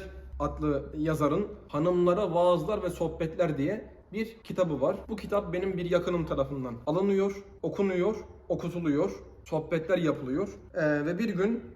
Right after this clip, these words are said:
şurası şöyle bir açıldığı zaman hanımların, kadınların değeri bahsinde birkaç bir şeyler söyleniyor. Bu da bana gösteriliyor. Şimdi kitabımız Hanımlara Vaazlar ve Sohbetler kitabı. Bir yanlış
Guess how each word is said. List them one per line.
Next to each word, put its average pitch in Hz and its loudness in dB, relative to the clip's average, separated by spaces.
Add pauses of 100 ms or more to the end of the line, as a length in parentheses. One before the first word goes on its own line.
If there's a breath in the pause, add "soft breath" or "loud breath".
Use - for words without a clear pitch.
şurası 202 6
şöyle 170 2
bir 165 2
açıldığı 160 0
zaman 143 2 (200)
hanımların, 190 4
kadınların 180 0
değeri 180 6
bahsinde 151 -2 (280)
birkaç 226 0
bir 220 -2
şeyler 196 6
söyleniyor. 147 0 (320)
Bu 214 6
da 180 8
bana 190 2
gösteriliyor. 165 0 (140)
Şimdi 226 -4
kitabımız 240 0 (160)
Hanımlara 220 2 (260)
Vaazlar 214 4
ve 233 2
Sohbetler 185 0
kitabı. 135 -6 (300 loud breath)
Bir 175 0
yanlış 180 4